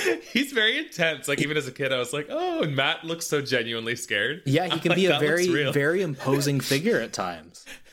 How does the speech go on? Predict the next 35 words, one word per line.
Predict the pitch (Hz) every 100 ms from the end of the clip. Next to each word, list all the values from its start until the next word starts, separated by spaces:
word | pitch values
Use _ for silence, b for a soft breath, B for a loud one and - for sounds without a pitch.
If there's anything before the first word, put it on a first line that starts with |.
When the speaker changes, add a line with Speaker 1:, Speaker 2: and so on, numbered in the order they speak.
| - -
Speaker 1:
<laughs> | 170 - - - -
Even | 180 285 262
when |
he's | 220 185
like, | 143 117
"There's | 117 135
the | 160
door," | 151 202 160 143
like, | 156
he's | 185 214
not | 240 233
particularly | 190 180 156
kind | 135 120 113 110 95
either. | 90 110 160
Speaker 2:
Yeah, | 120 135 131 123 110
yeah. |
Speaker 1:
Uh, | 110 104 101 101 101 - _ _ _ - - 143 -
but | 139 127 123 - _ 117
when | 135 131
he | 139
starts | 131 143 113
telling | - 131 127
the | 117
story | - 117 110 117 110
and, | 110 107 101 -
and | 120 113
shares | - 127 113 117 117
a |
bit | 120 110
of | -
his | 113
vulnerability | 113 104 104 98 101 101
and | 95
being | 98 98
scared, | - 104 98 98